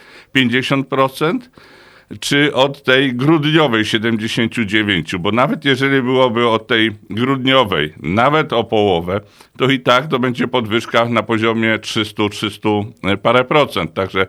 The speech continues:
musimy mieć świadomość, że no niestety ten gaz dotknie mieszkańców bardzo poważnie.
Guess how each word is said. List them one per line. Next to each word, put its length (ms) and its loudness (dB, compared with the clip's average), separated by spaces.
musimy 300 0
mieć 220 0
świadomość, 640 0
że 460 0
no 120 4
niestety 640 0
ten 240 0
gaz 300 0
dotknie 400 -4
mieszkańców 600 -2
bardzo 260 -2
poważnie. 640 0